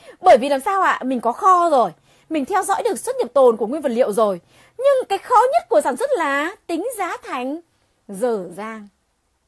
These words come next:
Mà tính theo tháng thì các em phải biết là tồn vào thời điểm cuối tháng bốn rưỡi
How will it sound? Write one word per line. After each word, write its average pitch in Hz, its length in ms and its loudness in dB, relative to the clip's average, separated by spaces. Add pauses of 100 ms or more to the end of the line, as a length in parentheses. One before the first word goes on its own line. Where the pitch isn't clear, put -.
(460)
Mà 349 160 0
tính 359 260 -4
theo 494 160 -2
tháng 381 340 -8 (800)
thì 302 140 -6
các - 120 -2
em 349 160 0
phải 240 100 -8
biết 453 220 -2
là 349 120 -4
tồn 240 380 2 (120)
vào 226 140 -2
thời - 260 -8
điểm 208 140 -6
cuối 214 180 -6
tháng 247 320 -12 (1000)
bốn 269 280 4
rưỡi 339 220 -6